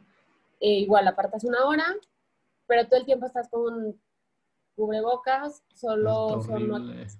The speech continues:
Speaker 1: sí, o sea, estás haciendo esfuerzo y, pues, se está bien incómodo de que con el cubrebocas y bla, bla, bla, pero, pues, digo, no hay otra opción, ¿no? Y solo hay ocho personas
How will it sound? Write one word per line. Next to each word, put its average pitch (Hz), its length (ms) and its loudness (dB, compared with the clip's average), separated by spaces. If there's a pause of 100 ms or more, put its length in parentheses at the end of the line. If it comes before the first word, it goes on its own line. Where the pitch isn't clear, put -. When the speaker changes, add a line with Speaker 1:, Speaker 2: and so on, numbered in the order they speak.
(680)
Speaker 1:
sí, 226 220 0
o 208 100 2
sea, 214 200 0
estás 240 280 0
haciendo 254 320 0
esfuerzo 262 680 2
y, 277 140 -8
pues, 196 400 -6 (360)
se 214 120 -16
está 220 180 4
bien 233 180 4
incómodo 220 640 4
de 208 140 -2
que 170 100 -16
con 185 180 0
el 180 140 0
cubrebocas 285 880 0
y 196 200 -8
bla, 196 180 -4
bla, 208 100 -2
bla, 330 340 -4
pero, 185 300 2
pues, 190 220 -10 (540)
digo, 247 220 6
no 247 100 2
hay 240 80 2
otra 254 160 0
opción, 226 380 0
¿no? 196 160 -2
Y 226 160 -6
solo 226 240 -2
hay 226 120 2
ocho 226 220 -6
personas 294 840 -4